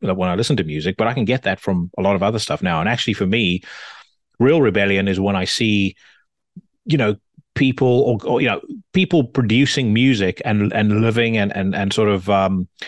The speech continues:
projecting the personality of someone that, somebody that I can respect. You, you're a great example of that, you know, and I, and I'm, I'll, I'll,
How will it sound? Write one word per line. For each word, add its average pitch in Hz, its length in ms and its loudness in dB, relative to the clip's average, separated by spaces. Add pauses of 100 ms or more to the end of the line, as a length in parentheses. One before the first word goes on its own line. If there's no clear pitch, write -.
(460)
projecting 131 540 0
the 107 80 2
personality 110 720 0
of 92 100 0
someone 110 260 0
that, 98 320 0
somebody 110 260 0
that 104 120 0
I 101 80 0
can 95 100 -2
respect. 90 440 -2 (400)
You, 165 140 2
you're 202 220 4
a 160 60 2
great 98 180 2
example 113 340 0
of 80 60 0
that, 76 180 -2 (220)
you 107 160 0
know, 101 80 0
and 110 120 0
I, 117 120 0
and 123 100 0
I'm, 117 160 -2
I'll, 110 240 0
I'll, 110 220 0